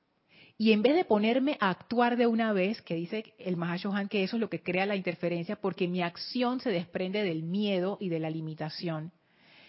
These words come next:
Yo lo que necesito es aquietarme,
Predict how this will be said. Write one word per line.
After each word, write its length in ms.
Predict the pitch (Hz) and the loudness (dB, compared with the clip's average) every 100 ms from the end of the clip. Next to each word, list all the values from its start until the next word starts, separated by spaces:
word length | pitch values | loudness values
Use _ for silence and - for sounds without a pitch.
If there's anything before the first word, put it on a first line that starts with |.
| - _ | -20 _
Yo 120 | - 233 | 0 2
lo 100 | 233 | 2
que 80 | |
necesito 600 | 202 185 165 196 196 214 - | -4 -6 -10 -10 -6 -8 -4
es 240 | 196 190 - _ _ _ _ _ _ _ _ _ _ | -6 -6 -10 _ _ _ _ _ _ _ _ _ _
aquietarme, 720 | 214 220 262 196 170 170 185 | -6 -4 -4 -2 -2 -4 -6